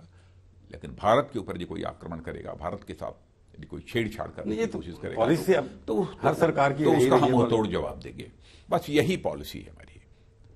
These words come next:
Speaker 1: इसके अतिरिक्त हमें और कुछ नहीं कहना।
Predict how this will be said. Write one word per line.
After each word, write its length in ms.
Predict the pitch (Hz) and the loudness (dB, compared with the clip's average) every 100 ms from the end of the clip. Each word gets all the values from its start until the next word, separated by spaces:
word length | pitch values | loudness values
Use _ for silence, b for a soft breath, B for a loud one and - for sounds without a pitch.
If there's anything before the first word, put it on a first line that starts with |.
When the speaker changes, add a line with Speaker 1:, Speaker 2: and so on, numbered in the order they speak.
| - - - | -20 -8 -2
Speaker 1:
इसके 220 | 123 - | 2 4
अतिरिक्त 520 | - - - - - - b b b - - - - - - - | 4 2 -2 -2 -10 -10 b b b -20 -20 -20 -20 -20 -20 -8
हमें 400 | 98 104 98 87 - - - - - - - - | -2 0 -2 -4 -12 -20 -20 -20 -20 -20 -14 0
और 120 | 101 | 2
कुछ 200 | 101 - | 2 -6
नहीं 100 | - | -12
कहना। 300 | - - - | -16 -20 -20